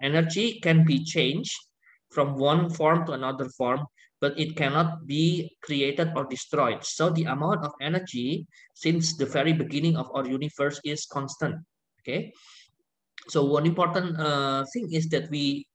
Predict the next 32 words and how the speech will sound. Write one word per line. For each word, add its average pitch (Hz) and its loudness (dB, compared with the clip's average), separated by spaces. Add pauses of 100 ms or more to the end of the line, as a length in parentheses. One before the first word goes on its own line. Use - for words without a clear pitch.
don't 165 4
know 185 0
the 160 0
exact 143 -6
amount 139 -4
of 127 -12 (100)
energy 160 -2
now, 110 -10 (560)
but 143 2
we 143 -2
know 185 0
that 160 0
it 147 -6
is 147 -6
constant 151 -2
quantity. 127 -6 (300)
Yeah, 139 -6 (420)
because, 160 2
uh, 143 4
in 151 -4
physics 165 -2
and, 151 -2
uh, 143 -2
the 135 -4
conservation 156 -2
of 143 -6
energy 139 -8 (640)
has 143 -2
something 185 -2
to 156 0
do 185 2
with, 160 0